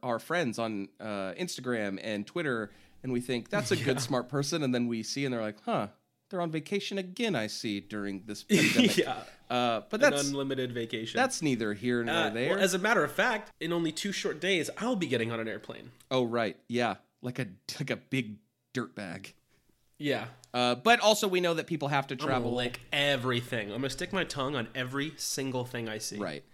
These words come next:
Speaker 1: We know that people have to travel, and also just, just like many of the other episodes we've talked about, we're not fucking, it's, we're not talking about a pandemic airplane travel. That sucks.
Speaker 2: No. Suck
Speaker 1: Wear a
Speaker 2: my
Speaker 1: mask
Speaker 2: dick,
Speaker 1: and
Speaker 2: but
Speaker 1: dunk your head in Jello. Like, we
Speaker 2: there is
Speaker 1: fucking
Speaker 2: one
Speaker 1: get it.
Speaker 2: similarity. Let's just knock it out right now.
Speaker 1: Go on.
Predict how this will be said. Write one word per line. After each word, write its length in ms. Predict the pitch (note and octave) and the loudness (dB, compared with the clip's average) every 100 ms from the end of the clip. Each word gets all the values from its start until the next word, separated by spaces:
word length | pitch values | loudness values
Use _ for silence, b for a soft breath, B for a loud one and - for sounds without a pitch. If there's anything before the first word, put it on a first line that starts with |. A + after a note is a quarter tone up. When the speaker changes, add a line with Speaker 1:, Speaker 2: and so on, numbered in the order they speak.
| b b | b b
Speaker 1:
We 140 | D3 F#3 | 2 4
know 100 | G3 | 4
that 80 | |
people 160 | F#3+ E3+ | 2 2
have 120 | D3 | 0
to 60 | C#3 | 0
travel, 280 | C#3 B2+ B2+ | -2 0 0
and 120 | C#3+ | 0
also 280 | D3 D3 B2 | 0 0 0
just, 380 | B2+ B2+ - | 0 -2 -6
just 200 | B2+ C3+ | -2 0
like 160 | C#3 B2 | 0 0
many 220 | B2 A#2 | 0 0
of 60 | G#2+ | 0
the 80 | G#2+ | -2
other 160 | G#2 | -2
episodes 360 | G#2+ A2+ A#2+ A2 | -4 -4 -6 -4
we've 140 | A#2 | -6
talked 220 | - A#2 B2 | -2 -4 -2
about, 320 | A#2+ A2+ - | -2 -2 -4
we're 140 | D#3+ | 0
not 280 | C#3 A2+ F#2+ | 2 0 -2
fucking, 480 | - A2 G#2+ F#2+ F2+ B B B - | -6 -4 -2 -4 -6 B B B -6
it's, 240 | C3+ - | -6 -4
we're 140 | D3+ D#3 | -4 -2
not 240 | D#3+ C#3+ | 0 0
talking 240 | - C3 B2 | -2 0 0
about 160 | A#2 | -2
a 40 | G2+ | -2
pandemic 580 | - A2+ G#2 G2+ G2 | -6 -4 -2 -2 -4
airplane 500 | G2+ G2 - - A#2 | -6 -8 -10 -8 -6
travel. 300 | G2 G#2 F#2+ | -4 -4 -4
That 240 | F2 G#2+ - | -4 -6 -4
sucks. 380 | - - A#2 F3+ | -2 0 0 0
Speaker 2:
No. 280 | A3+ B2+ b b b b - | -4 -6 b b b b -14
Suck 720 | - - - - G3+ A3+ G3 | -8 -6 -4 -6 -6 -2 2
Speaker 1:
Wear 200 | C#3 C#3+ | 4 6
a 60 | |
Speaker 2:
my 80 | C3 | 6
Speaker 1:
mask 280 | B2 A#2+ A#2+ - | 6 6 4 4
Speaker 2:
dick, 20 | |
Speaker 1:
and 80 | A#2 | 4
Speaker 2:
but 160 | G3 | 4
Speaker 1:
dunk 180 | C3 A#2+ | 2 0
your 80 | A#2+ | -2
head 160 | A#2 | -2
in 120 | G#2 - | -2 -4
Jello. 380 | G#2+ G2 F2 F2 | -4 -2 -4 -6
Like, 200 | F#2 - | -8 -8
we 140 | A2+ A2+ | -10 -6
Speaker 2:
there 240 | C#3+ E3+ | 0 2
is 120 | F3+ | 2
Speaker 1:
fucking 100 | C3+ | 2
Speaker 2:
one 140 | D3+ E3+ | 2 2
Speaker 1:
get 60 | |
it. 40 | E3 | 0
Speaker 2:
similarity. 420 | E3+ C#3 B2+ B2 | 0 2 4 4
Let's 160 | A#2+ A#2+ | 0 -2
just 180 | B2 | -4
knock 220 | C3+ A#2 B2 | -2 -2 -2
it 80 | |
out 160 | A2+ F#2+ | -4 -4
right 160 | G2 E2+ | -8 -10
now. 80 | |
Speaker 1:
Go 60 | F2 | -6
on. 180 | F#2+ | -4